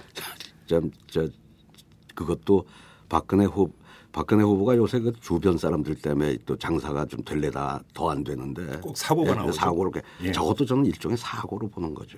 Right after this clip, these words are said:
Speaker 2: 아, 그래요?
Speaker 1: 그러면
Speaker 2: 음.
Speaker 1: 그건 아니, 그 물론 그 민정수석하고 비서실장이고 더군다나 친인척을 좀
Speaker 2: 네.
Speaker 1: 잘 하라고 했는데
Speaker 2: 음.
Speaker 1: 수-, 뭐 수사권이 있는 것도 아니고
Speaker 2: 네.
Speaker 1: 뭐 자기 나름대로 하는데 그 형님이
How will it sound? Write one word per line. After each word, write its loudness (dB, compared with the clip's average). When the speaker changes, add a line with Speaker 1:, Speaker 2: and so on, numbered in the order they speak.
Speaker 2:
아, -2
그래요? -8
Speaker 1:
그러면 -10
Speaker 2:
음. -6
Speaker 1:
그건 0
아니, 8
그 4
물론 6
그 -10
민정수석하고 2
비서실장이고 -4
더군다나 -2
친인척을 0
좀 2
Speaker 2:
네. -2
Speaker 1:
잘 -4
하라고 -4
했는데 0
Speaker 2:
음. -4
Speaker 1:
수-, -8
뭐 0
수사권이 4
있는 4
것도 0
아니고 -2
Speaker 2:
네. -2
Speaker 1:
뭐 4
자기 -2
나름대로 2
하는데 -2
그 0
형님이 4